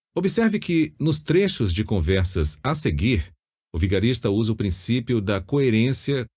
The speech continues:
como um porrete contra pessoas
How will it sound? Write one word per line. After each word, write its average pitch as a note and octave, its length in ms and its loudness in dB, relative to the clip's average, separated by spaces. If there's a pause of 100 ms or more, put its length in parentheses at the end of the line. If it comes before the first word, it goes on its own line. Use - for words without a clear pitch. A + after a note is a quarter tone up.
(280)
como A#2+ 340 -2
um C#3 160 0
porrete D3+ 680 0
contra D3 260 -4
pessoas D3 680 -2